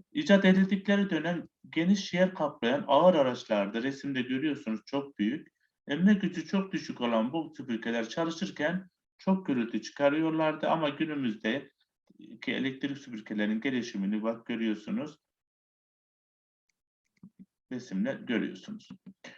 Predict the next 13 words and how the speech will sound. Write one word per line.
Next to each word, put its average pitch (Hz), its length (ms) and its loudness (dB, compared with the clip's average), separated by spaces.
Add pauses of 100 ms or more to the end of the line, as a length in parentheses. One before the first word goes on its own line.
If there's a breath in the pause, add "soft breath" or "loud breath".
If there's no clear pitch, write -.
(200 loud breath)
Evet. - 260 -2 (1200)
Ütünün 214 680 8
teknoloji 180 560 4
de-, 139 220 -4
zamanla 160 560 4
nasıl 156 300 -2
bir 131 140 -6
değişime 127 480 4
ve 110 80 6
gelişime 113 480 0
uğradığını 107 580 2 (260)
bir 107 160 -8
bakalım. 107 600 0